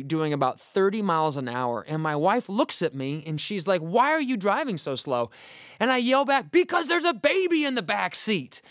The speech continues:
which basically encapsulated the fear and the terror that I was experiencing as this brand new dad, asking myself, "Am I gonna be any good at this?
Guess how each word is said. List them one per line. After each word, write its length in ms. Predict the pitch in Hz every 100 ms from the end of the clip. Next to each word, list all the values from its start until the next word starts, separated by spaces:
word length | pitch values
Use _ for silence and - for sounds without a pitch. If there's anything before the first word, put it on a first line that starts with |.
| - - - -
which 280 | 240 - - 156
basically 600 | 247 320 - 320 240 226
encapsulated 1080 | 196 190 - 202 233 - 196 170 160 151 135
the 80 | 151
fear 720 | - - 262 214 151 147 156
and 160 | 170 156
the 80 | 139
terror 500 | - 180 160 139 135
that 220 | 135 131
I 280 | 147 160 185
was 260 | 180 160 139
experiencing 760 | - - 147 139 135 135 131 139
as 220 | 151 135
this 180 | 139 127
brand 560 | 123 135 143 147 143
new 200 | 139 139
dad, 540 | 117 131 147 120 95 - -
asking 460 | 247 302 - 160
myself, 580 | 123 117 - 139 135 - _ _ _ -
"Am 160 | 196
I 80 | 247
gonna 180 | 262 262
be 140 | 254
any 140 | 254 180
good 260 | - 151
at 160 | 302 -
this? 340 | 95 - -